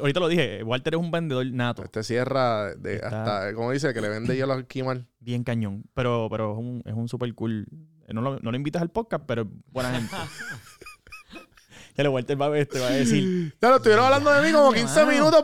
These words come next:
Speaker 2: pero nada positivo.
Speaker 1: <laughs>
Speaker 2: Que
Speaker 1: Lo,
Speaker 2: Walter
Speaker 1: lo, Walter, lo que
Speaker 2: estamos
Speaker 1: pasa es que queremos que tú no cojas más gente como manager, porque entonces queremos
Speaker 2: Oye,
Speaker 1: más, queremos más
Speaker 2: quiero
Speaker 1: atención nosotros.
Speaker 2: Vamos a dejar a Walter
Speaker 1: Yo tengo un
Speaker 2: tranquilo,
Speaker 1: dicho
Speaker 2: mira.
Speaker 1: con Walter que dice, "Walter, vamos pa'l millón".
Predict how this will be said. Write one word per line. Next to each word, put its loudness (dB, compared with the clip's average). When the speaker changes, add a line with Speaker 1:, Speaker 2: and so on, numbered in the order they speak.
Speaker 2:
pero 6
nada 6
positivo. 4
Speaker 1:
<laughs> 2
Speaker 2:
Que -8
Speaker 1:
Lo, -4
Speaker 2:
Walter 0
Speaker 1:
lo, 4
Walter, 2
lo 2
que -
Speaker 2:
estamos -2
Speaker 1:
pasa 0
es -2
que -6
queremos -2
que -2
tú -6
no -4
cojas 0
más -2
gente -6
como 0
manager, 0
porque -6
entonces -2
queremos -4
Speaker 2:
Oye, -4
Speaker 1:
más, -6
queremos -2
más -4
Speaker 2:
quiero -2
Speaker 1:
atención 0
nosotros. -6
Speaker 2:
Vamos -8
a -10
dejar -8
a -4
Walter -8
Speaker 1:
Yo -4
tengo 0
un 0
Speaker 2:
tranquilo, -2
Speaker 1:
dicho -2
Speaker 2:
mira. -4
Speaker 1:
con -4
Walter -6
que -8
dice, -6
"Walter, -6
vamos -8
pa'l -6
millón". -6